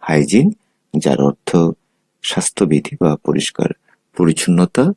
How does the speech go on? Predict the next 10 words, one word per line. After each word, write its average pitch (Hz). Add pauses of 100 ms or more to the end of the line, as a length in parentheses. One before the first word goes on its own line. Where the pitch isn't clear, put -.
(100)
কর্টিনেজ 76
এর 69
অর্থ -
হচ্ছে 67 (180)
আল্লাহর 73
প্রতি 71 (240)
ভালোবাসা। 69 (220)
অ্যাচিভ - (380)
অর্জন 87
করা, 110